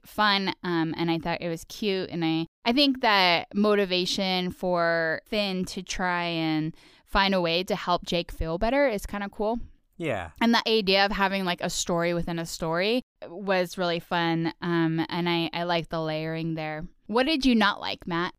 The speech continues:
Speaker 2: Um, so there are some episodes that, like, they do remind you that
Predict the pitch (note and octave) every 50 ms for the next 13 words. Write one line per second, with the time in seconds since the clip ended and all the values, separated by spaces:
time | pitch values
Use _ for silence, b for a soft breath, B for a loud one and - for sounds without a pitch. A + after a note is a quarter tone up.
0 | _ _ _ - B3 A#3 A#3+ A#3 A#3+ - G#3+ - - A#3+ A3+ G#3+ G#3 B3 B3+ C#4
1 | B3+ - D#4 C4 B3 A#3 - - G3 F#3 E3+ C#3+ C#3+ D#3 D3 C#3+ C#3 C3+ A#2+ -
2 | - D3 C#3 B2+ C3 D3 D3 C#3 C3 B2+ B2+ C3 B2+ A#2+ A#2+ A2+ A2+ A2 G#2+